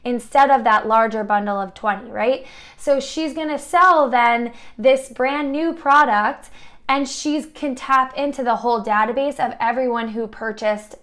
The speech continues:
in the past that twenty video bundle, right? 'Cause maybe they wanna deep dive into five more videos or ten more videos, and now they can buy 'em at twenty-nine dollars each, uh, for the bundle of five,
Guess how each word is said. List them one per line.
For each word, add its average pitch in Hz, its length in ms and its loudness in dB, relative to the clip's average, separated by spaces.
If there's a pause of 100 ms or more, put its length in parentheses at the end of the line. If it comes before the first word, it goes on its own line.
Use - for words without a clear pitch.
(120)
in 233 160 -4
the 208 100 -4
past 240 640 0 (320)
that 220 520 2
twenty 247 440 -2
video 208 380 -4
bundle, 202 500 -4
right? 220 360 -2
'Cause 233 320 -6 (320)
maybe 240 240 2
they 240 100 6
wanna 233 260 0
deep 220 280 -8
dive 214 260 0
into 208 220 -6
five 202 400 -8
more 254 180 -4
videos 254 500 -2
or 208 60 -6
ten 285 300 -6
more 269 120 -2
videos, 233 320 -2
and 214 220 -6
now 214 220 0
they 214 120 -2
can 208 200 -12
buy 254 300 2
'em 226 180 -4
at 208 180 -8
twenty-nine 226 640 -4
dollars 202 540 0
each, 285 640 -4 (520)
uh, 220 240 2
for 247 220 -2
the 240 100 0
bundle 220 460 -2
of 208 140 -4
five, - 640 -4